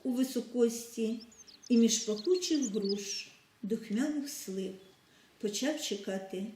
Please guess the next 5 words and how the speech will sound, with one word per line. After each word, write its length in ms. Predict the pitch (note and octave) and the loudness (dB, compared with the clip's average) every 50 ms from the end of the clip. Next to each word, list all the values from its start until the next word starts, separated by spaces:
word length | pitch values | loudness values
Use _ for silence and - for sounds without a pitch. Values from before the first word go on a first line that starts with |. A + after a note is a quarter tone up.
| - - _ _ | -14 -20 _ _
вересня 640 | - G3 G3+ G3 F#3+ F#3+ F#3 - - - G#3 F#3+ F#3 | -6 -4 -4 -4 -4 -4 -6 -10 -10 -10 -8 -8 -8
у 240 | F#3+ F#3+ F#3+ F#3+ F3 | -8 -8 -8 -8 -8
гості. 460 | F#3+ F#3 - - - - - A3 G#3 - - - - - - - - - - - - - - - - - - - - - - - - - - - - - - - | -10 -10 -10 -14 -18 -18 -16 -16 -16 -16 -18 -20 -20 -20 -20 -18 -18 -16 -14 -14 -14 -8 -4 -2 -2 -2 -4 -8 -10 -10 -8 -6 -4 -4 -4 -4 -4 -6 -4 -2
Шаленство 720 | - - C#4 C4+ C4+ F4+ D4+ D4+ - - - D4+ D4 C#4+ | 0 2 4 4 6 6 6 6 4 0 -2 -2 -2 2
вересня, 840 | B3 A#3 A3+ G#3+ G#3 G3+ F#3+ - - - - G#3+ G#3 G3+ G3+ G#3 | 4 6 6 6 6 4 2 0 -4 -6 -2 -2 0 0 0 -2